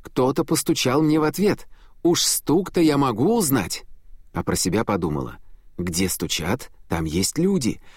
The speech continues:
а где люди, там..." "Помогите!" — закричала Уилла тому, кто был за стеной. Но ее голос никто не услышал. Библиотека просто поглотила его. Уилла не собиралась признавать поражение.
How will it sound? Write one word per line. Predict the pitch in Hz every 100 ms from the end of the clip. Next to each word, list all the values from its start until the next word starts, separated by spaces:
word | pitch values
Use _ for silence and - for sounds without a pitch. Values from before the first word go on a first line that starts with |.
| -
а | 98 107
где | 90 101
люди, | 87 143 98 98
там..." | 80 139 175 143 - - - -
"Помогите!" — | 190 254 254 269 220 302 302 - 277 185 - - -
закричала | 120 151 143 - 139 127
Уилла | 117 165 185 117
тому, | 95 123 123 180
кто | - 131
был | 120 131
за | 143
стеной. | - - 120 85 69 - - - - - -
Но | 110 143
ее | 151 147 143
голос | 123 190 196 180 -
никто | 196 190 - 160 185
не | 185 156
услышал. | 151 - 131 120 - - - - - -
Библиотека | 113 165 165 165 165 202 226 208
просто | 175 185 247 226 - 208 202
поглотила | 160 180 147 147 139 - 78 -
его. | 71 67 - - - - - - - - -
Уилла | 71 71 107 151
не | 151 151
собиралась | - 123 123 151 165 160
признавать | - 151 135 139 131 -
поражение. | 120 117 104 76 67 60